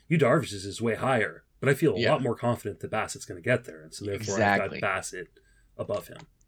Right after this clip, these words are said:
Speaker 2: There's so many scare factors with, with Darvish that, that Bassitt doesn't contain.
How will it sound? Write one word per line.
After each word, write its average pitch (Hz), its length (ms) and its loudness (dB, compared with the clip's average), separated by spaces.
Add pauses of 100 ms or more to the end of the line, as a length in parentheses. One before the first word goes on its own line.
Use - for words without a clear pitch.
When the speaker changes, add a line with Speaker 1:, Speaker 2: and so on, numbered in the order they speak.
(100)
Speaker 2:
There's 104 200 -2
so 127 240 6
many 117 160 2
scare 104 380 0
factors 92 580 -2
with, 90 300 0 (340)
with 95 380 0 (260)
Darvish 107 540 6
that, 95 320 2
that 92 180 0
Bassitt 95 400 0
doesn't 92 400 0
contain. - 680 0